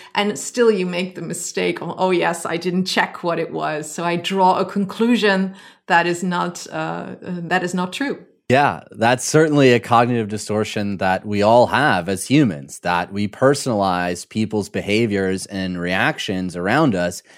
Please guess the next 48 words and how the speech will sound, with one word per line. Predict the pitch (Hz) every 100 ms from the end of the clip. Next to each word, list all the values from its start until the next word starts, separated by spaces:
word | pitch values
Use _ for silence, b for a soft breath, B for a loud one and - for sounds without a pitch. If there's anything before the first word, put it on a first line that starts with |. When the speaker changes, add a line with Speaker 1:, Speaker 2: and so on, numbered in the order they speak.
| b b -
Speaker 2:
even | 147 165 139
if | 135
they | - 117
have | 113 101 90 - -
absolutely | 123 139 135 - 127 123 120 113
nothing | 104 104 101 107 101 101 101
to | - 90
do | 90 92
with | 82 78
us. | 67 - - - b b b b
And | 107 113
that's | 117 - -
a | 113
pitfall | 104 - 131 165 - 117 95
that | 92 92
we | 101
will | 101 98
have | 92 113 127 87
often | 98 98 101 98
when | 92
reading | 90 98 104 98
body | 98 170 131
language, | 87 78 65 - - B B B
where | - 101 101 92 B B
you | B 101
talk | - 120 117 117
a |
lot | 107 104 107
about | 101 95 92 -
those | 98 95
self-soothing | - 98 92 - 98 95 95 101 95
mechanisms. | - 120 180 156 107 85 82 82
And | 95 92 90
you | 98 110
can | 110 101
read | 135 156
that | 107
as, | 98 92
"Oh, | 120 113
I'm | 87 98 90
boring | 101 113 120 113 104
on | 92
stage," | 92 - 123 110 92
or, |
"This | 90 98
person | - 104 - 95
isn't | 92 95
interested," | 151 - 147 - 101 104